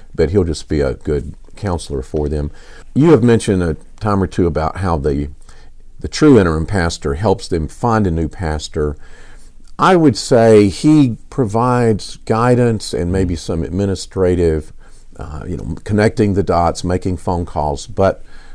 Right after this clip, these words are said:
some churches are gonna prefer that the committee, say that's a subcommittee of the deacons or elders or a, just a committee appointed by the church,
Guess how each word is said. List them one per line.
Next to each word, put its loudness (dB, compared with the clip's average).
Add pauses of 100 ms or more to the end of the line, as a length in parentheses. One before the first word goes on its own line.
(140)
some 0
churches -2
are 0
gonna 0
prefer 2
that -2 (260)
the -2
committee, 2 (480)
say 0
that's 0
a -4
subcommittee 0
of -2
the -4
deacons -4
or 0
elders -2
or 0
a, -4
just -10
a -10
committee -2
appointed -4
by -4
the -6
church, -6